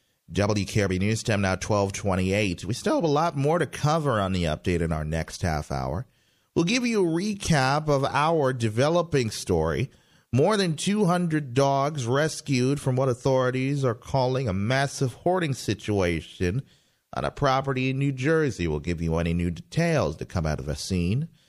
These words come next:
We'll also give you another check of your traffic and weather together. We'll go to Wall Street. We'll talk some business news that's happening there.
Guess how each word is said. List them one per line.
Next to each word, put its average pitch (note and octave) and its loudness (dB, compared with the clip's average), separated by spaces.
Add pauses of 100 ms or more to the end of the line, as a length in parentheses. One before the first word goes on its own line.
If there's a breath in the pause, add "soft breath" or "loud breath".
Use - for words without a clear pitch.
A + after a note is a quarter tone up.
(340 soft breath)
We'll A#2+ 4
also C3 2
give B2 2
you A2+ 2
another G#2+ 0
check A#2 -2
of A#2 -4
your F#2 2
traffic G2 0
and F#2 0
weather E2+ 0
together. D2 -2 (440)
We'll E3 0
go G3+ 2
to G3+ 2
Wall E3+ 2
Street. B2+ -2
We'll D#2 -2
talk A2 -2
some F#2+ 0
business B2+ 0
news E2 0
that's C#2+ -4
happening C2+ -4
there. A1 -8